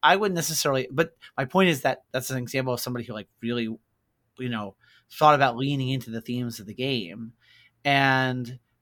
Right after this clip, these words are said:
yeah, pe-, the amount, the kind of, like, vulnerability it takes to play, I would say it takes, I don't, it, it depends again on the way you want the game to be for you and your experience.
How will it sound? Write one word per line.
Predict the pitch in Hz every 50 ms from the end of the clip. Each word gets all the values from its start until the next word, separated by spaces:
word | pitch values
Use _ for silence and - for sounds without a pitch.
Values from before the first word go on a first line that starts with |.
| _ _ -
yeah, | 135 165 185 196 190 180 170 151 - -
pe-, | - - 175 - -
the | 147 151 156 151 147 - -
amount, | 147 139 160 180 190 -
the | - 156
kind | - - 175 185 202 214
of, | 196 185
like, | 170 143 139 -
vulnerability | 127 127 127 131 139 151 147 139 135 131 127 135 131 135 139 135 120
it | 120 117
takes | - 127 117 113 -
to | - 123
play, | - _ - 135 127 117 - - 131 127 120 - _ - - - - _ _ _ _ -
I | 165 196 233
would | 247 269 233
say | - - 247 220 208 190 - - -
it | - 175 180 - - -
takes, | - - 170 165 165 160 123 - - - - - - - - - - -
I | - 214 262
don't, | - - 415 320 - 180 180 - -
it, | - - - - _ - - - - _ _ _ _ _ _ _ _ _ _ - - - - - - _ _ - - - _ _ -
it | 196 202 202
depends | 208 196 196 - 147 185 180 196 214 202 190
again | 196 - - - 156 143 139 135 123 - -
on | 131 135 131 131 120 _ -
the | 131 123 120
way | 117 113 113 131 127
you | 127 127 127 120
want | 117 120 -
the | 123
game | 117 113 113 113
to | 110 117
be | - - 107 101
for | 95 - - 120
you | 113 110 110 107
and | 107 104
your | 110 110 123 -
experience. | - - - - - - - - 101 - - - - - - -